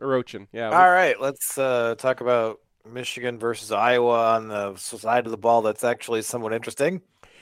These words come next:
Speaker 1: Yeah, I, I was surprised that you kinda went back and started agreeing with Pro Football Focus after we all were like, "Hey, no, our offensive line mashed. What are you doing?" They, what do you mean they di-,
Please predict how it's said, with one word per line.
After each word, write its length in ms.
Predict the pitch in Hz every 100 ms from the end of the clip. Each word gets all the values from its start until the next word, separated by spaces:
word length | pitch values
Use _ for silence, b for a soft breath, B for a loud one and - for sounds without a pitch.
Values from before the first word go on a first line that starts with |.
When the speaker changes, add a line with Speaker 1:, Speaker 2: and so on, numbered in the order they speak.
| b b _
Speaker 1:
Yeah, 440 | 165 254 285 143
I, 120 | 120 170 _ _
I 240 | 143 180 208
was 140 | 202
surprised 480 | 208 - 214 226 175
that 160 | 175 - _
you 160 | 151 165
kinda 520 | 185 180 170 160 156 147 _ _ _
went 280 | - 151 156
back 280 | 160 156 160
and 100 | 160
started 220 | - 156
agreeing 340 | 147 135 160 156
with 180 | 139 -
Pro 160 | 156
Football 340 | 143 160 151 139
Focus 460 | - 160 147 120
after 640 | 120 117 - 135 120 113 113 _
we 220 | 139 139 139
all 240 | 135 135
were 140 | 131
like, 200 | 131 127 - b b b
"Hey, 420 | - 233 190 175
no, 420 | 165 262 254 233 208
our 180 | 190
offensive 400 | 220 247 247 226
line 260 | 220 240 214
mashed. 480 | 240 262 202 165 -
What 140 | 240
are 40 | 247
you 120 | 254
doing?" 420 | - 285 277 247
They, 100 | 240
what 120 | 226
do 60 | 285
you 80 | 302
mean 200 | 277 262
they 100 | 202
di-, 200 | 160